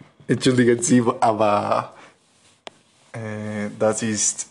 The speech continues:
äh, nicht so einfach für mich.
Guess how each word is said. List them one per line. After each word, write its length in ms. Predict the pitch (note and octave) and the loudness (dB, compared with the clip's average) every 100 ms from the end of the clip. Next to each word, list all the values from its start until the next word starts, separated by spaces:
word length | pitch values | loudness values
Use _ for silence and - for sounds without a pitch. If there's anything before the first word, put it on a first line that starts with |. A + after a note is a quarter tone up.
| - | -10
äh, 440 | G#2+ G#2 G2+ G#2 A2 _ _ _ _ _ _ _ _ _ _ _ _ _ _ - - _ - | -8 -8 -8 -10 -16 _ _ _ _ _ _ _ _ _ _ _ _ _ _ -20 -20 _ -14
nicht 440 | C3 B2+ B2+ B2 - | -8 0 2 2 0
so 360 | - A#2+ G#2+ | 0 2 4
einfach 500 | G#2 A#2 G#2+ G2 G2+ | 4 2 0 -2 -2
für 240 | - A#2 G2+ | -6 0 0
mich. 240 | G2+ G#2+ | 0 -6